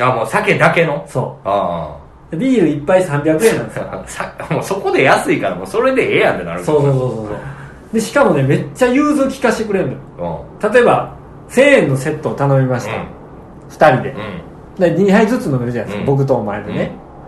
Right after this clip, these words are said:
Speaker 1: うん。
Speaker 2: で、前菜が二品頼めると、
Speaker 1: うん。
Speaker 2: 俺とお前。
Speaker 1: うん。
Speaker 2: じゃあ四品って。
Speaker 1: うん。
Speaker 2: で、さらに餃子も来るから、
Speaker 1: うん。
Speaker 2: 計六品来る。
Speaker 1: もうそれで十分や。
Speaker 2: うん。
Speaker 1: うん。
Speaker 2: でも、まだもうちょっと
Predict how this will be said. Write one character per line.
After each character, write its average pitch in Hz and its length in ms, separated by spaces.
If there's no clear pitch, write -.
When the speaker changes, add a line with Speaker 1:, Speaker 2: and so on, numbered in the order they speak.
Speaker 1:
う 208 40
ん。 233 40
Speaker 2:
で、 233 280
前 214 240
菜 196 240
が 180 60
二 190 160
品 185 200
頼 175 220
め 151 80
る 135 120
と、 117 100
Speaker 1:
う - 20
ん。 117 60
Speaker 2:
俺 131 100
と 135 120
お 120 40
前。 110 140
Speaker 1:
う 104 40
ん。 - 20
Speaker 2:
じ 127 80
ゃ 123 40
あ 127 40
四 202 260
品 110 180
っ - 20
て。 98 60
Speaker 1:
う 101 40
ん。 107 40
Speaker 2:
で、 175 60
さ 240 120
ら 190 100
に 135 100
餃 185 240
子 175 100
も 139 100
来 135 100
る 117 100
か 98 120
ら、 98 80
Speaker 1:
う - 20
ん。 87 120
Speaker 2:
計 175 200
六 190 260
品 190 160
来 147 40
る。 131 60
Speaker 1:
も 135 60
う - 40
そ 185 100
れ 185 120
で 170 200
十 110 160
分 117 180
や。 - 80
Speaker 2:
う 113 40
ん。 - 20
Speaker 1:
う 107 40
ん。 95 60
Speaker 2:
で 226 80
も、 196 140
ま 190 160
だ 214 140
も 240 100
う 247 60
ち 262 80
ょ - 20
っ - 20
と 135 320